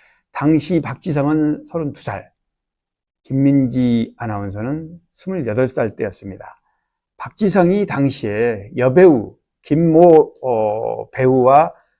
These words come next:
열애설이 나돌고 있었던 그런 상황이었기 때문에 더 팩트가, 어, 김민지 아나운서와 박지성이 데이트하는 장면을 직접 포착해서 한강 둔치에서 다정하게 앉아서 서로,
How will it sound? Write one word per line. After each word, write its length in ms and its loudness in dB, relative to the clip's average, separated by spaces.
열애설이 420 -2
나돌고 420 -2
있었던 560 -6
그런 280 -2
상황이었기 480 -6
때문에 520 -10
더 160 -10
팩트가, 680 -4
어, 200 -12
김민지 720 0
아나운서와 840 -4
박지성이 720 -10
데이트하는 460 -8
장면을 360 -8
직접 440 -6
포착해서 640 -14
한강 420 -6
둔치에서 720 -8
다정하게 440 -4
앉아서 580 -8
서로, 460 -6